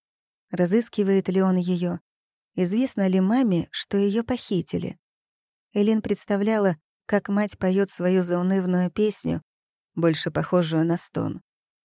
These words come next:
Она всегда затягивала ее, когда теряла кого-то из близких или узнавала плохие новости о знакомых.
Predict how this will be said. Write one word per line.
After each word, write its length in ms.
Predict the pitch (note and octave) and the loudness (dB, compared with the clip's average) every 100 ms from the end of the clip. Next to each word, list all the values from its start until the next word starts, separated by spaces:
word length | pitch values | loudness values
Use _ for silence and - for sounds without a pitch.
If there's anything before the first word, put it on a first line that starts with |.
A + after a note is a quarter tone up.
| _ _ _ | _ _ _
Она 260 | D#3 F#3 | -2 0
всегда 380 | A3 G3+ G3 A3 | 0 -2 -2 -2
затягивала 680 | G3+ F#3+ A3 G#3 G3 F3+ F3+ | 0 0 -2 0 0 0 2
ее, 520 | F3+ F3+ F#3 G3+ G3 - - | 2 2 2 2 0 -8 -6
когда 340 | F3 F3+ F#3 | -4 0 0
теряла 440 | - G3 G#3 G3 | 0 0 2 0
кого-то 460 | E3+ E3+ F3 G3 F#3 | 0 -2 0 -2 0
из 180 | G3 G3 | 0 0
близких 600 | G3 G#3+ - - E3 - _ _ _ | -2 -2 -2 -4 -6 -6 _ _ _
или 180 | B3 A3+ | 2 4
узнавала 540 | G3+ F#3+ F#3+ G3+ F#3 | 4 2 2 2 2
плохие 420 | E3+ F3 - F#3 F3 | 2 -2 -2 -2 0
новости 640 | F#3+ F3+ E3 - E3 D#3+ | 0 0 -2 0 -2 -2
о 100 | - | -4
знакомых. 720 | E3 F#3 G3 E3+ D#3 E3 - | 0 0 0 -2 -2 -4 -12